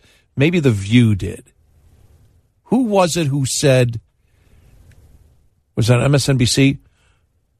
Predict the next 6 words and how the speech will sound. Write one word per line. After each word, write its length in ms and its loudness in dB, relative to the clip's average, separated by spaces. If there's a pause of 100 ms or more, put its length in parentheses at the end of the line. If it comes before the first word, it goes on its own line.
(160)
Who 100 4
was 260 2
it 80 0
who 100 0
said, 340 0 (840)
"Look, 320 -2